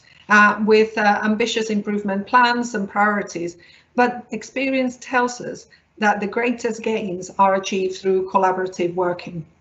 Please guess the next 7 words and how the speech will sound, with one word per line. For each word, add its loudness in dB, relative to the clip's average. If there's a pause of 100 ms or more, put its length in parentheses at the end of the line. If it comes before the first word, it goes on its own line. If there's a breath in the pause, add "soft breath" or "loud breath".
(500 loud breath)
This 6
is 6
where 4
networks -2
are 0
created, -2 (260 soft breath)
and, 6